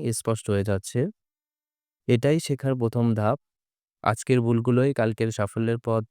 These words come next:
দেখাবে, এটাই আমার বিশ্বাস। মডেল টেস্টের পর এবার আসলাম আসল চ্যালেঞ্জে। গণিত করতে বসলাম। আমার জন্য সবচেয়ে বড় চ্যালেঞ্জ হচ্ছে এই ম্যাথ বোঝা। আমার চাকরি প্রস্তুতির জন্য খাইরুল বেসিক ম্যাথ বইটি খুবই সাহায্য করছে।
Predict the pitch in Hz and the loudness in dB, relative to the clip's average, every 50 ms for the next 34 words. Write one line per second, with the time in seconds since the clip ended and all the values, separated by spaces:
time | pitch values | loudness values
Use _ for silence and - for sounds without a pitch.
0 | _ - 104 101 - 107 104 107 117 143 147 - 110 110 110 110 110 107 104 104 | _ -4 -4 -2 -2 0 0 2 0 0 0 -2 -2 0 0 0 0 2 0 0
1 | 104 101 101 101 101 - - 104 107 170 - - - _ _ _ - 127 123 123 | -2 -2 -2 -4 -6 -4 -4 -4 -4 -4 -8 -12 -18 _ _ _ 2 4 4 4
2 | 123 139 151 156 160 - 175 175 - - - 175 170 160 - 160 160 165 170 - | 4 2 0 -2 -2 -4 -6 -6 -4 -4 -4 -6 -4 -4 -2 -2 -2 -2 -2 -2
3 | 95 123 120 127 127 127 117 117 - - 135 127 127 113 110 - 127 123 120 - | -2 0 2 4 4 4 2 2 0 -2 0 0 2 0 0 0 -2 -4 -2 -2
4 | 113 104 104 107 107 107 110 117 127 175 196 - _ _ _ _ _ _ _ _ | -4 -4 -2 -4 -4 -4 -4 -4 -4 -4 -6 -10 _ _ _ _ _ _ _ _
5 | _ _ _ _ - 110 113 120 120 120 120 - - 120 110 - - 110 104 110 | _ _ _ _ -4 0 2 2 2 2 0 -2 -6 -6 -6 -4 -4 -4 -2 -4
6 | 104 - - - 113 120 151 175 - _ _ _ _ _ _ _ _ _ _ _ | -4 -4 -4 -2 -2 -2 -2 -6 -10 _ _ _ _ _ _ _ _ _ _ _
7 | _ _ _ 110 117 117 123 131 131 139 135 139 143 143 - - 117 - - - | _ _ _ 0 2 4 4 4 2 0 0 0 -2 -2 -4 -4 -6 -6 -4 -2
8 | 139 131 123 123 120 120 120 123 117 - 117 113 117 117 117 110 117 117 - - | -2 0 0 0 0 2 0 0 0 -2 -2 -2 -2 -2 -4 -4 -6 -8 -8 -8
9 | - 123 123 120 113 - - 107 110 107 107 107 107 107 - - 110 107 107 101 | -6 -4 -2 -2 -2 -2 -2 -2 0 2 2 2 2 0 0 -2 -2 -2 0 0
10 | 107 110 139 196 208 - _ _ _ _ _ _ _ _ _ _ _ _ _ - | 0 0 -2 -4 -6 -10 _ _ _ _ _ _ _ _ _ _ _ _ _ 2
11 | 107 113 113 127 151 156 - 160 160 151 - 156 156 - 151 143 - - 147 - | 4 4 6 4 2 2 0 -2 -2 0 -2 -2 -2 -2 -4 -4 -4 -6 -4 -2
12 | 151 143 - - 139 131 113 107 110 120 - 113 101 98 104 117 117 113 113 113 | -4 -2 -2 -2 0 0 0 0 0 -2 -2 0 0 2 2 2 2 2 0 0
13 | 107 - - 131 - - 135 131 127 131 127 123 117 - - 123 123 123 120 - | -2 -2 -4 -6 -4 -2 -2 -2 0 0 0 0 0 0 0 2 2 2 2 0
14 | - 123 113 120 123 117 - 117 107 107 107 110 120 110 - 110 110 - - - | -2 0 2 2 0 0 0 0 0 0 -2 -2 -4 -2 -2 -2 -2 -2 -2 -2